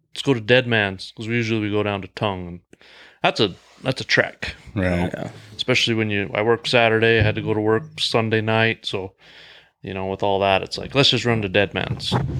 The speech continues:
Speaker 1: So we go to Dead Man's and, uh, pull in the damn parking lot, and the dock is in the parking lot, and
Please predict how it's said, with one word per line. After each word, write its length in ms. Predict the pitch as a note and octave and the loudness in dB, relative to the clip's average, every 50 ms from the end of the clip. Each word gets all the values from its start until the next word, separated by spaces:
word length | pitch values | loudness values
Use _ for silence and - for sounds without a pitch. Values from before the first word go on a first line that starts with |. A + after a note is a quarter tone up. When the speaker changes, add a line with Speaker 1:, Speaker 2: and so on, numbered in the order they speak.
| - - - - - | -4 -2 -2 -4 -4
Speaker 1:
So 180 | - F#2 F#2+ | -6 -4 0
we 140 | A2+ C3+ C#3 | 2 2 4
go 180 | C3+ D#3 D#3 D#3 | 6 6 6 6
to 80 | D3 C3+ | 6 4
Dead 220 | C3 B2+ B2 A#2 | 4 4 4 4
Man's 420 | A2+ G#2+ G#2 G#2 G#2 G#2 - - - _ _ _ - - - - - - - - - - - - - _ - - - - | 2 0 0 0 -2 -4 -8 -12 -16 _ _ _ -20 -20 -20 -20 -20 -20 -20 -20 -20 -20 -20 -20 -20 _ -20 -10 -2 0
and, 420 | A2 A2 G#2+ G#2+ G#2 G2+ G2+ G2+ | 2 2 4 2 2 0 2 2
uh, 300 | G2+ G2 F#2+ F#2 F2+ F#2 - - _ _ | 4 4 4 4 0 -2 -8 -14 _ _
pull 240 | - C3 C3+ C3+ C3+ | 2 4 4 6 6
in 160 | C3 C3 B2+ | 4 2 0
the 140 | A#2 A2 G2+ - - | -2 -4 -6 -4 -2
damn 220 | A#2+ A#2+ A#2 A2+ | 0 2 2 0
parking 420 | A2 - A#2 A2+ A2+ - - G#2+ G2+ | 0 2 2 2 2 0 -2 -4 -2
lot, 340 | G2 F#2+ G2 F#2 - - | 2 2 2 2 0 -4
and 220 | - G2+ F#2 F2+ - _ _ _ _ _ _ _ _ _ _ _ | -10 -14 -14 -14 -16 _ _ _ _ _ _ _ _ _ _ _
the 100 | - G2+ F#2+ G2+ _ - | -10 -10 -10 -10 _ 0
dock 380 | - A#2+ A2+ A2+ B2 - - - - - - _ _ _ _ | 2 4 4 4 4 2 -2 -10 -14 -14 -18 _ _ _ _
is 200 | - A2 G2+ G2+ | -8 -8 -4 -2
in 100 | A2 A#2+ | -2 -2
the 60 | B2 | -2
parking 440 | - - A2+ G#2+ G2+ - - F#2+ F#2 F#2 | 0 0 2 0 0 0 -4 -8 -8 -6
lot, 300 | F2+ F#2 F#2+ - - _ _ _ _ - - - - _ _ _ - - | -6 -6 -6 -6 -8 _ _ _ _ -20 -20 -20 -20 _ _ _ -2 2
and 580 | G#2 G#2 G2+ G2+ G2 G2 F#2+ F#2+ F#2+ F#2 F2 | 4 4 6 4 4 2 0 -2 -6 -8 -10